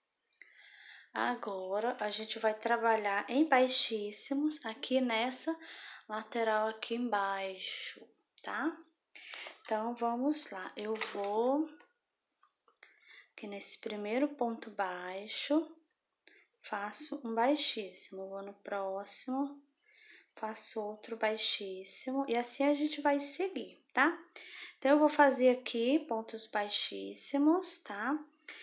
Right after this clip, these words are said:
Chegando aqui, eu vou fazer do mesmo jeito que a gente fez aqui, olha.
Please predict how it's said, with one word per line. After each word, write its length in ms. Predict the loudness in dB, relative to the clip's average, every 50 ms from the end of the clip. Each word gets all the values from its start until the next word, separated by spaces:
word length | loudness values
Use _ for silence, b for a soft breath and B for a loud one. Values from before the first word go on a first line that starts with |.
| B B B B B
Chegando 580 | B 4 6 8 8 8 8 8 6 8 8 8
aqui, 280 | 8 6 6 4 4
eu 60 | 4 4
vou 80 | 2
fazer 340 | 0 -2 -2 0 2 2 2
do 100 | 2 2
mesmo 520 | 0 2 4 4 4 6 8 8 8 8
jeito 440 | 8 6 4 2 2 -2 -8 -12 -14 -10
que 120 | -8 -6
a 160 | -6 -6 -6
gente 320 | -8 -10 -12 -10 -10 -10 -8
fez 340 | -8 -8 -8 -8 -8 -10
aqui, 460 | -10 -12 -14 -14 -8 -4 -2 0 0 0
olha. 420 | -2 -4 -6 -10 -14 -16 -18 -20